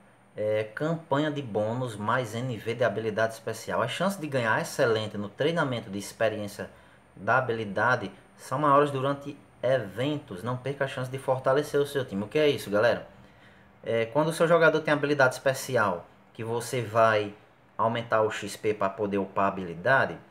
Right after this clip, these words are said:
então, a gente tá com a chance maior de sair excelente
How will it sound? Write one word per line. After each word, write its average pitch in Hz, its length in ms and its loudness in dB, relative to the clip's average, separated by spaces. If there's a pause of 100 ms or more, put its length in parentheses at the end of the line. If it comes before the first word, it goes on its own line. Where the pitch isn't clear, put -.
(180)
então, 117 500 0 (420)
a 101 120 -4
gente 123 220 -6
tá 131 140 4
com 143 140 0
a 135 80 2
chance 135 380 -4
maior 143 480 6
de 147 120 -6
sair 120 480 0
excelente 160 800 0